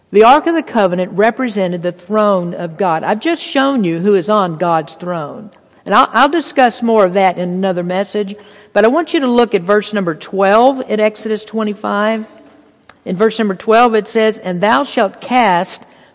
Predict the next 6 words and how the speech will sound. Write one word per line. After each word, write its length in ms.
four 380
rings 520
of 300
gold 480
for 380
it, 240